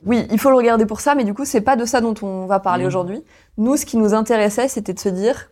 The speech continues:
Speaker 1: comment cet homme-là, donc qui est incarné par, euh, l'acteur Henry Fonda, dans le film, va créer ce retournement de situation et va amener les gens à, à chercher, à réfléchir tous ensemble pour faire cohabiter des opinions différentes et puis arriver à une décision qui était différente de la décision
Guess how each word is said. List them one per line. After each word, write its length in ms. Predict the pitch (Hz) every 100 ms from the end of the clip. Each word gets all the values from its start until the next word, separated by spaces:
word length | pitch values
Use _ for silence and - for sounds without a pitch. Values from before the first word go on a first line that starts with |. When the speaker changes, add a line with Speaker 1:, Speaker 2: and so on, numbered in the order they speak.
| _
Speaker 1:
comment 360 | 277 269 269
cet 220 | 262 214 214
homme-là, 320 | 202 202 202
donc 160 | 175
qui 140 | 170 180
est 20 |
incarné 340 | 170 190 180
par, 240 | 190 175 165
euh, 320 | 156 175 -
l'acteur 300 | 165 - 180
Henry 180 | 175 175
Fonda, 360 | - 190 - _
dans 200 | 185 202
le 120 | 196 190
film, 340 | 233 277 359 -
va 240 | 185 208
créer 420 | 220 - 247 233
ce 140 | 277 233
retournement 560 | 202 196 214 202 202
de 60 | 220
situation 680 | - 208 - 190 185 240 269
et 120 | 240
va 120 | 180
amener 400 | - 190 196 214
les 160 | 220 196
gens 200 | 202 226
à, 320 | 185 170 - _ _ _ -
à 60 |
chercher, 520 | 190 208 - - 220
à 60 | 226
réfléchir 680 | 185 185 202 190 - 214 220
tous 240 | - 214
ensemble 540 | 202 - 214 254 208 - -
pour 260 | 226 220 -
faire 180 | 208 -
cohabiter 460 | 214 196 190 214
des 140 | 190 185
opinions 340 | 180 190 190
différentes 520 | 185 185 165 175 233
et 40 | 196
puis 180 | -
arriver 300 | 175 170 170
à 20 | 208
une 160 | 175
décision 480 | 170 185 202 196 226
qui 100 | 220
était 140 | 185
différente 640 | 170 185 185 196 214 226 180
de 240 | 170 170
la 120 | 170
décision 500 | 165 180 - 190 208